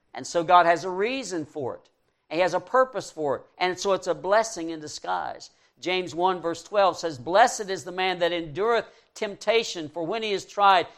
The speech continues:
he shall receive the crown of life which the Lord hath promised to them that love him." And First Peter, we're also told in chapter one, First Peter chap-, verse six,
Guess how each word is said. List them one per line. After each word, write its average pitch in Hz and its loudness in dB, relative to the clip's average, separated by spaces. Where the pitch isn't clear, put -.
he 208 -8
shall 196 -8
receive 180 -8
the 160 -10
crown 208 -2
of 180 -6
life 185 4
which 170 -10
the 160 -10
Lord 185 -2
hath 151 -14
promised 196 0
to 165 -10
them 175 -6
that - -8
love 135 -6
him." 101 -16
And 135 -10
First - -4
Peter, 160 -4
we're 143 0
also 175 4
told 170 2
in 139 -8
chapter 160 0
one, 143 -2
First 156 -8
Peter 156 -4
chap-, 160 -2
verse 147 -4
six, - -8